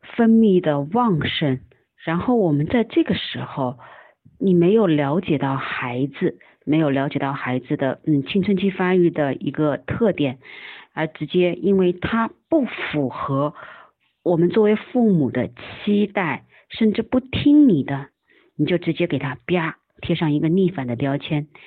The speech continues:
贴上一个心理有问题的标签。请问您觉得这对孩子是合理合情的吗？那父母就说，“那我们要怎么做呢？难道，呃，我们就这样子与孩子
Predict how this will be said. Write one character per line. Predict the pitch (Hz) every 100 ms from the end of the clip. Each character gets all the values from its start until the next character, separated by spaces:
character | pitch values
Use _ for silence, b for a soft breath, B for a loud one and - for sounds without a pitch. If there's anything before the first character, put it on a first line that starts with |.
| B
贴 | - 180
上 | 170
一 | 151
个 | 160
心 | 151 - 190
理 | 196
有 | 139
问 | - 196 180
题 | -
的 | 123
标 | 131 127
签。 | - 135 B B B B B
请 | - - 160 131
问 | 135 156 147 _ B B B
您 | - 160 160
觉 | 190
得 | 180
这 | 185 175
对 | 175 180
孩 | 165 - 117
子 | 120 156 131 B B B B
是 | - 175 160 _
合 | - - - 143 147
理 | 185 135
合 | 98 135
情 | 139 - 123
的 | 139
吗？ | - _
那 | - 175
父 | 175 180
母 | 156
就 | 135 143
说 | - 143 - b b -
，“那 | 233 269 262
我 | 214 196
们 | 202
要 | 190
怎 | 170
么 |
做 | 156 185 180
呢？ | 170 165 160 b b b
难 | 165 180
道， | 185 190 175 - b b _ _ -
呃， | 196 180
我 | 170 160
们 | 170
就 | 175 220
这 | 214
样 | 208
子 | 180 160
与 | 139
孩 | - 151
子 | 160